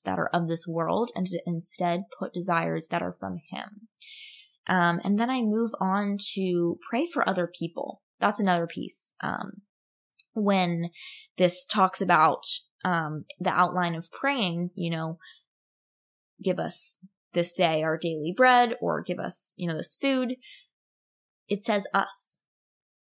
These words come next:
And so it's so important to pray for other people. I'll ask my friends how I can pray for them. Um, you know, anyone, maybe I just meet someone random and I, I wanna pray for them. Um, and so I'll pray for other people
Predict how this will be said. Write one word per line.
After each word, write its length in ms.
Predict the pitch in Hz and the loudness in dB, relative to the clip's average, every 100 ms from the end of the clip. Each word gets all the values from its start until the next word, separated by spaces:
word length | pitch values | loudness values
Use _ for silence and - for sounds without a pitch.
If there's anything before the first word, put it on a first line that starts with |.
| _ - | _ -4
And 180 | 202 196 | -2 0
so 640 | - 202 185 185 180 202 - | 2 4 4 4 0 -6 -6
it's 180 | 202 202 | -4 0
so 140 | 220 220 | 0 0
important 320 | 214 - 208 | 0 -4 -4
to 60 | 196 | -2
pray 160 | 196 | -2
for 160 | 190 - | -2 -2
other 180 | 180 180 | -2 -2
people. 520 | - 175 170 165 165 | -4 -4 0 0 2
I'll 200 | 180 180 | 2 4
ask 240 | 190 196 185 | 2 0 -2
my 120 | 180 | 0
friends 340 | - 269 285 | 2 2 0
how 100 | 262 | 2
I 120 | 233 | 0
can 180 | 233 240 | 0 -8
pray 240 | - 247 233 | -8 -6 -6
for 180 | 226 | -6
them. 480 | 220 220 208 202 208 - - - _ | 0 2 2 0 -4 -8 -18 -18 _
Um, 420 | 190 175 170 165 196 | 2 4 2 0 0
you 100 | 196 | 0
know, 80 | |
anyone, 640 | - 214 220 196 180 175 175 - | 2 0 2 2 2 0 -4 -4
maybe 240 | 180 180 | -2 -2
I 220 | 165 165 - | -2 -4 -6
just 220 | 185 - - | -12 -12 -4
meet 280 | 185 202 - | 0 0 2
someone 460 | 214 202 196 185 180 | 2 2 2 0 -2
random 680 | 185 175 233 247 233 233 | 2 2 2 4 4 4
and 100 | 214 | 0
I, 140 | 170 - | -2 -2
I 140 | 180 | -2
wanna 220 | 175 180 | -2 -4
pray 220 | - 190 190 | -4 -6 -4
for 160 | 190 | -4
them. 380 | 185 165 180 240 - - - - _ - | -2 -2 -2 -4 -8 -18 -18 -20 _ 0
Um, 260 | 196 180 | 2 4
and 100 | 180 | 2
so 140 | - 196 | -2 -4
I'll 80 | 185 | -6
pray 240 | - 226 | -2 -2
for 160 | 247 135 | 0 -2
other 160 | 202 | -2
people 720 | 202 180 175 - 82 87 - | -4 -6 -4 -2 0 0 -2